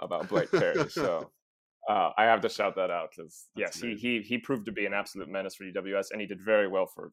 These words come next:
Speaker 1: for Duluth this year as well. And he did very well for, um, Minneapolis City two, um, in the U P S L, the year that they played as Minneapolis City two. He was on that team. Um, so just, just, uh,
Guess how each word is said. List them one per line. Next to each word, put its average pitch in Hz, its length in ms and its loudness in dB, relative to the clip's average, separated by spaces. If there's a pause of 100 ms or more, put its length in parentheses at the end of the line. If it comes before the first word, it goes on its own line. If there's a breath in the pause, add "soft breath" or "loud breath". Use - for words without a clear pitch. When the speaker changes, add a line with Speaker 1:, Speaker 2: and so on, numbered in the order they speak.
Speaker 1:
for - 60 -18
Duluth 90 340 -16
this - 200 -18
year 90 100 -12
as - 120 -14
well. - 160 -6 (160 soft breath)
And 135 100 2
he 151 40 4
did 143 140 2
very 143 200 6
well 135 220 8
for, 120 920 2
um, 101 220 0
Minneapolis 110 520 -2
City 104 280 -4 (260)
two, 107 540 -2 (580)
um, 90 460 -2 (400)
in 110 80 -6
the 104 80 -2
U 123 140 0
P 117 160 -2
S - 160 -2
L, 92 120 0
the 95 120 -4
year 104 180 2
that 98 100 0
they 98 80 -4
played 92 480 0 (140)
as 95 180 -6
Minneapolis 98 480 -6
City - 240 -16
two. - 200 -12
He - 80 -12
was - 120 -12
on - 120 -14
that - 120 -16
team. - 120 -20 (920)
Um, 92 360 0 (100)
so 90 320 -2 (1200)
just, - 240 -20
just, - 240 -10
uh, 82 160 -6